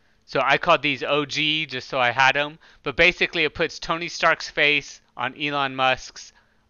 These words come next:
body and appearance. <coughs> Or in my case, I put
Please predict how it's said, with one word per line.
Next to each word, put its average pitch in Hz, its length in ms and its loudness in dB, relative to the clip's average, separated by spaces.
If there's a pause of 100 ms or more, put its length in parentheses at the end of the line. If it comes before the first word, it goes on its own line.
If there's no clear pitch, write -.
body 135 480 4
and 117 520 -2
appearance. 120 680 0
<coughs> - 1300 -10 (1600)
Or 156 100 8
in 143 160 4
my 165 180 4
case, 147 520 2
I 143 180 4
put 139 540 0